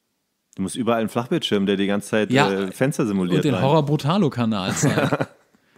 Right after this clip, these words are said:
Speaker 2: Also ich meine, das geht, das, das,
Speaker 1: Siehst du
Speaker 2: das,
Speaker 1: zum,
Speaker 2: so
Speaker 1: zur
Speaker 2: kann, so
Speaker 1: Abwechslung
Speaker 2: kannst du
Speaker 1: mal
Speaker 2: doch
Speaker 1: wieder
Speaker 2: nicht.
Speaker 1: fern, so
Speaker 2: Ja, oder
Speaker 1: und
Speaker 2: was, oder willst du die Küche w-, rüberlegen hierher, dass du eine große Wohnküche hast?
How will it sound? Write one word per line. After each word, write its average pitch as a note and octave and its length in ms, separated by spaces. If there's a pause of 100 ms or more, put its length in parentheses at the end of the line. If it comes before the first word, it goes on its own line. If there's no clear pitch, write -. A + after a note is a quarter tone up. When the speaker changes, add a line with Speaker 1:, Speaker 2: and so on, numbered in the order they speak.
(140)
Speaker 2:
Also C#3 100
ich C#3+ 40
meine, D#3 140
das D3+ 160
geht, D#3 320
das, E3+ 180
das, F3 120
Speaker 1:
Siehst B2+ 120
du C3 60
Speaker 2:
das, D#3+ 80
Speaker 1:
zum, A2 160
Speaker 2:
so D3+ 100
Speaker 1:
zur - 80
Speaker 2:
kann, E3 140
so A#2 60
Speaker 1:
Abwechslung D#3+ 220
Speaker 2:
kannst F3+ 200
du - 20
Speaker 1:
mal D#3+ 60
Speaker 2:
doch D3+ 80
Speaker 1:
wieder D#3 100
Speaker 2:
nicht. - 100
Speaker 1:
fern, C#3 520
so B2+ 160
Speaker 2:
Ja, C#3+ 80
oder D#3 140
Speaker 1:
und D3 40
Speaker 2:
was, C#3+ 220
oder C#3+ 160
willst D3 140
du D3 40
die D3 80
Küche F#3 540
w-, D#3+ 340
rüberlegen F3 720
hierher, G3 340
dass F3+ 140
du D#3+ 80
eine C#3+ 100
große C3 420
Wohnküche E3+ 640
hast? F#3 300